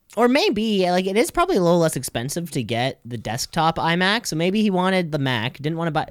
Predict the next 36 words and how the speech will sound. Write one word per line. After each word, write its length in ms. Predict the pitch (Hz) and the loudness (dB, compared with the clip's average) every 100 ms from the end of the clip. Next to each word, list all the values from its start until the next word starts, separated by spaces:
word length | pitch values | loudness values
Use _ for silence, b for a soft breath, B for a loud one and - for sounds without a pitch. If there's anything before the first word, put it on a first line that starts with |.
| - | -8
wanted 360 | 131 160 208 190 | -2 0 2 0
the 40 | |
MacBook, 760 | 147 147 139 131 131 117 - - _ _ | -2 -2 -4 -2 0 0 -4 -14 _ _
couldn't 160 | - 175 | -4 0
really 140 | 160 | 0
afford 280 | 143 151 147 | -2 -2 0
it. 80 | 143 | 0
It 60 | |
doesn't 180 | 240 440 | -2 -2
take 120 | 359 | -2
that 120 | 214 214 | -2 -2
much 140 | 208 | -2
to 80 | 147 | -4
carry. 280 | 180 165 185 | 0 0 2
Maybe 180 | 185 190 | 0 -2
he 60 | |
just 80 | 185 | -2
brought 180 | 180 190 | -2 0
it 80 | 185 | -2
home 160 | 214 | -4
for 100 | - | -6
the 80 | 120 | -8
night, 280 | 110 101 - | -8 -10 -10
you 120 | 156 | -10
know, 200 | 156 180 | -8 -10
'cause, 280 | - 123 131 | -8 -10 -8
uh, 220 | 127 123 | -8 -8
I'm 60 | 127 | -10
just 80 | - | -12
gonna 140 | 135 | -12
keep 200 | - 214 | -12 -10
working 200 | 196 190 | -8 -8
on 100 | 190 | -8
this 140 | 180 185 | -8 -6
at 60 | |
home. 260 | 170 120 104 | -6 -6 -8